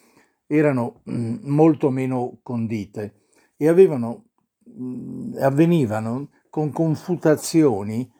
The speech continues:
che si misuravano più sui drammatici riferimenti di guerra che al perimetro culturale che poi ev-, evolve con le generazioni.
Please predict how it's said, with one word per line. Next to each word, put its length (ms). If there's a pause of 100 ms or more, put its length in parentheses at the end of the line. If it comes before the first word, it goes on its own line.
(140)
che 120
si 160
misuravano 600
più 160
sui 220
drammatici 800
riferimenti 760
di 100
guerra 640
che 220
al 200
perimetro 640
culturale 720
che 340 (840)
poi 420
ev-, 520
evolve 560
con 160
le 120
generazioni. 960